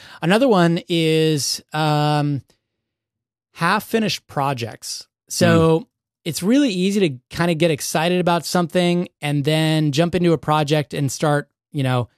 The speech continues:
Speaker 1: spending the, the analytical time up front, thinking about the project, um,
Speaker 2: Yeah.
Speaker 1: doing the research, you know, looking for trends and things. This happens especially around content for us.
Speaker 2: Yep.
Speaker 1: We spend all this time, like, looking at what's our most popular content, what are other people doing out there,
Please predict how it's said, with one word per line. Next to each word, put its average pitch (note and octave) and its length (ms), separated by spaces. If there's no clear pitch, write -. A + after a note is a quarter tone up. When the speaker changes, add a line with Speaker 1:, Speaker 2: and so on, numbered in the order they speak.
Speaker 1:
spending G3+ 360
the, D#3+ 260
the C#3 340
analytical E3+ 520
time D3 340
up C#3+ 100
front, D3+ 480
thinking E3+ 340
about D#3 220
the C#3+ 60
project, D3 720
um, B2+ 340
Speaker 2:
Yeah. B2 80
Speaker 1:
doing E3+ 240
the D#3 80
research, C#3+ 880
you D3+ 100
know, C3 100
looking D#3 320
for E3+ 160
trends D3 460
and D3 120
things. D3+ 180
This F#3 140
happens F#3 400
especially D3+ 460
around B2+ 280
content C3+ 500
for B2+ 120
us. A#2 160
Speaker 2:
Yep. G#2 180
Speaker 1:
We D3+ 240
spend F3+ 300
all E3+ 100
this D#3 100
time, D3+ 240
like, C3 200
looking C#3+ 320
at C#3 120
what's C#3 180
our D3+ 60
most C#3+ 180
popular C#3 380
content, C3+ 480
what B2 160
are C#3 100
other C#3 180
people C#3 280
doing C3+ 340
out C3 220
there, C3 360